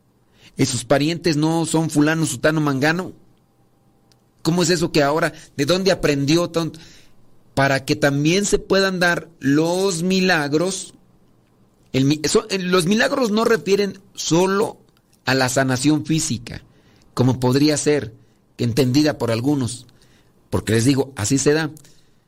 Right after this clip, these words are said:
Aquí en la comunidad se han dado cierto tipo de milagros. Eh, había un sacerdote que tenía sus pulmones lleno,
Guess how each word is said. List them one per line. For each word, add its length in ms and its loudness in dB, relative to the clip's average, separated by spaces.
Aquí 180 0
en 60 0
la 100 0
comunidad 680 2
se 180 -2
han 80 0
dado 220 0
cierto 300 -2
tipo 240 -2
de 60 4
milagros. 560 0
Eh, 560 0
había 380 2
un 180 -2
sacerdote 880 0
que 120 -4
tenía 560 0
sus 200 -10
pulmones 640 0
lleno, 680 0